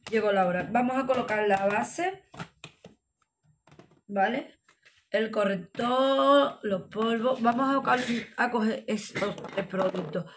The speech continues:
No, chicas, de verdad, en los párpados, mirad cómo se trabaja el producto en crema de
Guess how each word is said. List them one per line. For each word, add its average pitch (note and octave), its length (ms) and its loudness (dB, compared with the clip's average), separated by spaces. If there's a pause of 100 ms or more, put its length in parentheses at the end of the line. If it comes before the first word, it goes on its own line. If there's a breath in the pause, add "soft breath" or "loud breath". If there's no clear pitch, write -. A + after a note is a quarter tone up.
(300 loud breath)
No, C4+ 260 2
chicas, C4+ 320 0
de A3+ 80 2
verdad, A3 380 4
en A3+ 160 2
los A3+ 140 0
párpados, B3+ 640 2
mirad A3+ 360 2
cómo B3+ 240 0
se B3 200 -4
trabaja A3+ 440 2
el A3 140 -2
producto G#3 720 -2
en G#3+ 220 2
crema G3 520 0
de F#3 640 0